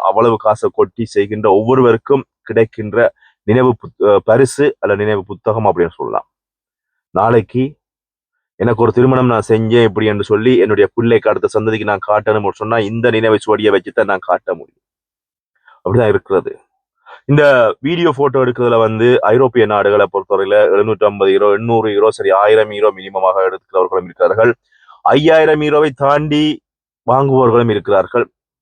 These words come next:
கேட்டா, "நாங்க நீண்ட காலமாக பணியாற்றுகிறோம்" அப்படின்னு சொன்னா, இவர்களும் வீடியோ தான் எடுக்கிறார்கள், அவர்களும் வீடியோ தான் எடுக்கிறார்கள். அஹ், பொருட்களுக்குள்ள தரங்கள் வேற இருக்கலாம், குவாலிட்டி வித்தியாசம் இருக்கலாம். ஆனா, இவ்வளவு வியா-, வி-, வியாபாரம் வித்தியாசம் அல்லது இவ்வளவு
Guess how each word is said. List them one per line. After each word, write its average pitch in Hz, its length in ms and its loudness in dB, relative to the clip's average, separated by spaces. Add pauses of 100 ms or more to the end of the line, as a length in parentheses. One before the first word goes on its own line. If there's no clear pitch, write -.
(140)
கேட்டா, 113 200 0
"நாங்க 107 180 0
நீண்ட 107 260 0
காலமாக 104 480 0
பணியாற்றுகிறோம்" 95 640 -2
அப்படின்னு 90 220 -6
சொன்னா, 110 140 0
இவர்களும் 120 360 2
வீடியோ 110 200 2
தான் 104 140 2
எடுக்கிறார்கள், 107 320 0
அவர்களும் 113 300 0
வீடியோ 104 160 -2
தான் 101 100 0
எடுக்கிறார்கள். 95 360 -2 (720)
அஹ், 127 400 2 (120)
பொருட்களுக்குள்ள 156 520 0
தரங்கள் 147 340 0
வேற 143 240 2
இருக்கலாம், 131 420 0
குவாலிட்டி 131 320 0
வித்தியாசம் 123 360 -4
இருக்கலாம். 113 300 -2
ஆனா, 117 160 0
இவ்வளவு 131 320 2
வியா-, 127 360 2
வி-, 113 380 2
வியாபாரம் 120 560 0
வித்தியாசம் 113 560 -6
அல்லது 107 200 0
இவ்வளவு 113 300 2